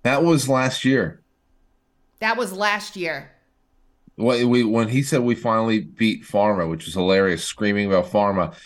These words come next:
Speaker 1: and, uh, and, and it was right. I think it, right, it was, it was right before or right after we got the numbers that, um, Pfizer had made one hundred billion dollars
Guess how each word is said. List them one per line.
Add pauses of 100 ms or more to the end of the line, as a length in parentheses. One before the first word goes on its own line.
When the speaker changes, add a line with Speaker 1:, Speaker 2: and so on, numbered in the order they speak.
(180)
Speaker 1:
and,
uh,
and,
and
it
was
right.
I
think
it,
right,
it
was,
it
was
right
before
or
right
after (720)
we
got
the
numbers
that,
um,
Pfizer
had
made
one
hundred
billion
dollars